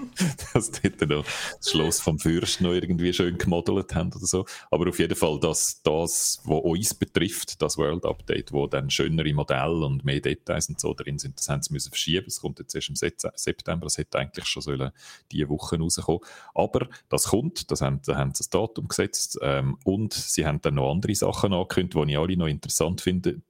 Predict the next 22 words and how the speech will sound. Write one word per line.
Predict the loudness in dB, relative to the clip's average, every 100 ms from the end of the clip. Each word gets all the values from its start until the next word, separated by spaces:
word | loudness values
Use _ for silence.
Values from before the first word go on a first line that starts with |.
| -6
Die | 0 0
U | 0
zweiundfünfzig, | 0 0 2 0 0 -2 -2 -6 -2
da, | -2 -2
das | -2 -2
berühmte | 0 0 0 -2 0
Oldtimer-Flugzeug, | 0 0 -2 -2 -2 -2 -2 -2 -2 -2 -4 -14 -20 -20 -8
wo | -2
da | 0
bei | 2 2
mir | 2 2
in | 0
der | -2
Gegend | 0 0 0 -6
f-, | -6
am | -2 -2 -4
Flughafen | -4 -4 -4 -8
Dübendorf | -10 -10 -4 -4 -2
ab | -6 -6
und | -6
zu | -2 0
startet | 0 -2 -4 -10